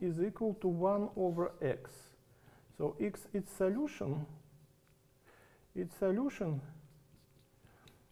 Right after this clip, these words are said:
is one over epsilon. And if epsilon goes to zero, then, of course, it can be arbitrarily far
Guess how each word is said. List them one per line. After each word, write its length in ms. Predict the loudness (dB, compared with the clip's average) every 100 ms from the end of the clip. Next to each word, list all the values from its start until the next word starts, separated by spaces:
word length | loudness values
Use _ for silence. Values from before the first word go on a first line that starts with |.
| -10 -2
is 200 | 0 4
one 340 | 6 6 4 4
over 320 | 4 8 6
epsilon. 760 | 6 4 4 4 -4 -8 -10 -12 -20 -20 -20 -12 -14 -14 -20 -20 -20 -20 -20 -20 _ -18 -14 -14 -14 -20 -20 _ _ -20 -20 -20 _
And 540 | 0 2 4 2 0 -4 -10 -16 -20 -20 -20 -20 -20 -20 -20 -20 -20 0
if 240 | 4 6 6
epsilon 680 | 4 6 10 10 10 8 10
goes 340 | 10 10 8
to 180 | 6 6
zero, 800 | 8 8 10 10 8 6 -2 -8 -10 -20 -20 -20 -20 -6
then, 400 | 4 6 6 4 -4 -16 -20 -20 0
of 200 | 0 2
course, 280 | 2 2 2
it 140 | -4 2
can 240 | 4 6
be 100 | 8
arbitrarily 680 | 8 8 4 4 4 4 4
far 580 | 2 6 8 10 10